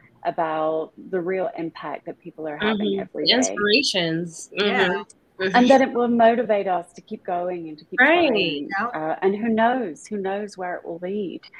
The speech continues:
Speaker 2: Mm-hmm.
Speaker 1: Um, and then I, I'm a very practical person, and I,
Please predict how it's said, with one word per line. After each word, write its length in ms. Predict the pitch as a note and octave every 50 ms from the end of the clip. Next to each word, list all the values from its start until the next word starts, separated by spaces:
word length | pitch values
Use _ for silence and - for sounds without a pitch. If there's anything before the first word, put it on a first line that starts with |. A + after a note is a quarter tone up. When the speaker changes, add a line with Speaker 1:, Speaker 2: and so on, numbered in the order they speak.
| - - -
Speaker 2:
Mm-hmm. 220 | G3 G3+ G3 F#3+ G3
Speaker 1:
Um, 500 | F#3+ F#3+ F#3 F3 E3+ E3+ E3+ E3+ E3 - - _ _ _ - - -
and 160 | A3+ A3 A#3
then 120 | A#3+ B3+
I, 160 | C4 C4 B3 C4 - -
I'm 240 | - G3 G3+ G3+ G3 _ _ -
a 40 | E3+
very 220 | E3 F#3+ G3 G3
practical 460 | G3 - G3+ E3+ - - - - G3+
person, 500 | G3+ - F#3 F3 E3+ E3+ - - F3 E3+
and 100 | E3 D#3+
I, 180 | D#3 D#3 D#3+